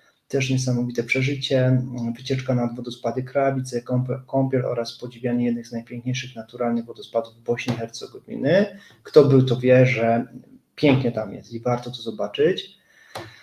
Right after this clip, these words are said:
Spływ kajakowy z przerwą na kąpiel i posiłek, to jest coś bardzo fajnego. Em, prawie sześć godzin, tak naprawdę trwa wycieczka, chyba pięć, około pięciu godzin sam spływ, więc naprawdę bardzo, bardzo fajne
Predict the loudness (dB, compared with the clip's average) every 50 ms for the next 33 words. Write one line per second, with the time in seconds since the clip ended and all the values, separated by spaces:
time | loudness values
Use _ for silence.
0 | -20 -20 -20 -12 -10 -2 4 6 6 8 10 10 10 10 10 8 6 4 4 4
1 | -2 0 2 0 2 2 2 2 2 2 2 0 0 0 0 0 -2 -2 -2 -4
2 | -4 -2 -4 0 2 4 4 4 4 2 0 -4 -4 -4 -4 -10 -6 -2 -2 0
3 | 0 -2 -4 -6 -6 -6 -4 -2 -2 -2 -2 -2 -2 -2 -2 -2 -2 -4 -6 -8
4 | -8 -8 -6 -6 -4 -4 -4 -4 -2 -2 -2 -4 -4 -6 -8 -12 -18 -20 -20 -20
5 | _ _ _ _ -8 -6 -4 -4 -2 -4 -4 -4 -6 -10 -16 -16 -14 -12 -12 -12
6 | -10 -6 -4 -4 -2 0 0 0 0 -2 -4 -6 -10 -10 -10 -10 -12 -14 -14 -12
7 | -12 -10 -8 -6 -8 -6 -4 -4 -4 -2 -4 -6 -8 -12 -18 -20 -20 -20 -16 -8
8 | -8 -8 -6 -6 -8 -6 -8 -8 -8 -8 -4 -2 0 0 0 -4 -6 -10 -12 _
9 | -8 -8 -8 -6 -6 -6 -8 -8 -8 -8 -6 -6 -4 -4 -4 -4 -2 -4 -4 -2
10 | -2 -2 -4 -4 -4 -2 -2 -2 -2 -2 -4 -6 -6 -8 -12 -14 -10 -8 -8 -8
11 | -8 -10 -12 -6 -2 0 0 0 0 -2 -8 -12 -10 -10 -10 -10 -10 -12 -10 -8
12 | -4 -4 -4 -4 -4 -6 -4 -4 -4 -6 -6 -8 -12 -10 -10 -10 -10 -12 -20 -16
13 | -12 -10 -8 -6 -4 -4 -4 -4 -6